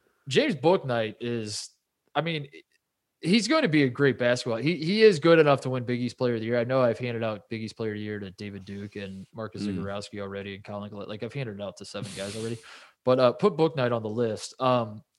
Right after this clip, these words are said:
Speaker 1: he's got, he's got Shabazz Kimba vibes. I'll,
Speaker 2: Mm-hmm.
Speaker 1: I'll say it. I'll, I'll throw
Speaker 2: Mm-hmm.
Speaker 1: it out there. I'm not saying, I'm saying shades of. I'm gonna use the Kevin O'Connor. Shades
Speaker 2: Yeah.
Speaker 1: of.
Speaker 2: Shades of.
Speaker 1: They're
Speaker 2: Not the
Speaker 1: shades of.
Speaker 2: same. Just shades
Speaker 1: Not
Speaker 2: of.
Speaker 1: the same, but shades of. So, uh, in a weird, in a weird year, twenty twenty,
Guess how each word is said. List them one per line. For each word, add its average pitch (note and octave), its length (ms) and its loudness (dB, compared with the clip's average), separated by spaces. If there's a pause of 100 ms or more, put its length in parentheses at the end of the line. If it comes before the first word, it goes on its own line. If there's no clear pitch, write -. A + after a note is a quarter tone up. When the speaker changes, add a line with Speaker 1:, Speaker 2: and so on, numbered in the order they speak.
(340)
Speaker 1:
he's D#3 240 0
got, F3+ 380 8
he's D3+ 200 0
got F3+ 260 8
Shabazz D3 760 4
Kimba B2+ 340 -2
vibes. A#2 640 -2
I'll, A#2+ 100 -2
Speaker 2:
Mm-hmm. G#2+ 160 -2
Speaker 1:
I'll C3+ 80 2
say C#3 260 -2
it. - 120 -8
I'll, A#2 240 -8
I'll C3+ 100 2
throw D3+ 180 2
Speaker 2:
Mm-hmm. C3+ 100 4
Speaker 1:
it - 20 6
out C#3 120 2
there. F#2+ 160 -10
I'm A#2 100 -6
not C#3 140 0
saying, D3 300 -4
I'm C#3+ 180 0
saying F3 220 0
shades C3+ 360 2
of. G#2+ 200 0
I'm A#2+ 100 -8
gonna D3 120 -4
use C3+ 100 -6
the B2 80 -8
Kevin A#2 260 -4
O'Connor. G2+ 420 -10 (300)
Shades - 320 2
Speaker 2:
Yeah. A#2 60 0
Speaker 1:
of. F#2 160 -6 (100)
Speaker 2:
Shades G2+ 380 2
of. - 220 -8
Speaker 1:
They're C#3 100 2
Speaker 2:
Not D3+ 140 12
the E3 80 4
Speaker 1:
shades D3+ 80 6 (100)
of. G#2+ 60 8
Speaker 2:
same. F#2 280 4
Just E3 220 6
shades A2+ 300 8
Speaker 1:
Not - 80 2
Speaker 2:
of. - 60 0
Speaker 1:
the G3+ 60 -2
same, E3 360 -2
but C#3 80 -2
shades B2+ 320 0
of. F#2 160 -6
So, C3 260 0
uh, B2 300 2
in C#3+ 80 -2
a C#3+ 60 2
weird, E3 380 2
in C#3+ 120 2
a C#3+ 40 2
weird E3+ 380 2
year, E3 220 2
twenty D3+ 260 -4
twenty, A#2 480 -8